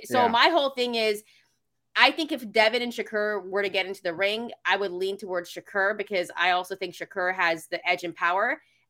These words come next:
Speaker 1: And I also think if Devin fought like that,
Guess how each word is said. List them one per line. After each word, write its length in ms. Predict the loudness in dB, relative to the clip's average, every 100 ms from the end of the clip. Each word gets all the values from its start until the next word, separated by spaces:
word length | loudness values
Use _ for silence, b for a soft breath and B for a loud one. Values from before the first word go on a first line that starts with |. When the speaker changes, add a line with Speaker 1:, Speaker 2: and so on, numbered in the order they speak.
| _
Speaker 1:
And 240 | 4 6 6
I 140 | 4 4
also 420 | 2 2 0 -2 0
think 220 | -2 -2
if 140 | -4
Devin 280 | 0 0 0 -2
fought 240 | 2 2 2
like 260 | 0 2
that, 360 | 6 8 8